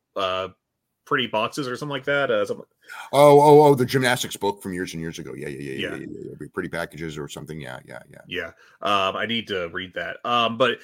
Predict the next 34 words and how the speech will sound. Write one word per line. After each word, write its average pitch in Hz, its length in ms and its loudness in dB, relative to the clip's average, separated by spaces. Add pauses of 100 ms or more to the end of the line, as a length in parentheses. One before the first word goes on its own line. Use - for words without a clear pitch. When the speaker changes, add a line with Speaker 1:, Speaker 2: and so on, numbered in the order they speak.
(160)
Speaker 1:
yeah, 151 100 6
my 139 100 2
second 214 320 2
question, - 500 0
'cause, 170 360 4
uh, 160 80 -4 (120)
well, 175 360 6
uh, 156 100 -2 (180)
you 165 120 -2
know, 135 100 2
part 190 200 4
of 190 60 0
this 147 180 4
was 127 120 -2
I 120 60 4
was 110 100 0
reading 123 220 0
your 107 100 2
twenty 120 240 -6
fourteen, 117 560 -4
uh, 95 220 -6
Observer 104 480 -4
book 90 280 -8
last 92 280 -6
night, 92 260 -6 (100)
and, 95 540 -6
uh, 90 340 -8 (360)
I 107 100 0
got 123 160 4
to 123 80 -8
the 117 80 -8
chapter 120 540 0
about, 98 400 0
um, 90 440 -6